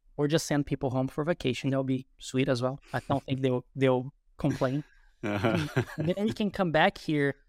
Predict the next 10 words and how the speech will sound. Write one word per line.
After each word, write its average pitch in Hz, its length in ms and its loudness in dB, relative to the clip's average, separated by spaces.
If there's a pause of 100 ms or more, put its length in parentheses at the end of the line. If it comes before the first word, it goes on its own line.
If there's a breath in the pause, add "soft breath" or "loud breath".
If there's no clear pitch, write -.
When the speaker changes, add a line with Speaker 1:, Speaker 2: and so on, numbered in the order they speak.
(120)
Speaker 1:
September 151 800 0
and 139 340 0
rent 151 420 2
this 143 240 0
place 135 240 0
from 135 200 -4
September 143 540 -2
to - 200 -4
May 127 480 0
again. 123 320 -6